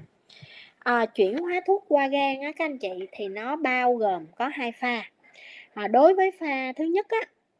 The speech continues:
thì cái hệ men chịu trách nhiệm chuyển hóa thuốc là cytochrome B bốn năm mươi. Đây, à, cytochrome B bốn năm mươi. Thì các cái phản ứng ở cái pha một chuyển hóa tại gan,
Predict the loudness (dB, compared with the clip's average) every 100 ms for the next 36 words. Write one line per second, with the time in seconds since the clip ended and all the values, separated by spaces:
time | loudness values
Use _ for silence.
0 | _ _ -4 -4 -4 -6 -6 -8 -8 -6
1 | -4 -4 -4 _ -6 -6 -6 -8 -8 -8
2 | -8 -8 -8 -6 -8 -6 -6 0 0 0
3 | -4 -6 -6 -6 -6 -8 -4 -4 -2 -2
4 | -4 -8 -4 -4 -4 -6 -10 -4 -4 -4
5 | _ -6 -6 -8 -20 -20 -20 -20 -14 -8
6 | -6 -8 -12 _ _ _ _ _ _ -12
7 | -4 -4 4 4 4 0 0 -4 -4 -4
8 | -2 -4 -4 -2 2 2 0 _ _ _
9 | _ _ _ _ _ _ _ _ -20 -20
10 | -8 -4 0 4 4 4 0 0 -4 -2
11 | -2 -2 -4 -8 -8 -6 -4 -4 -4 -6
12 | -6 -8 -6 -6 -4 -6 0 0 0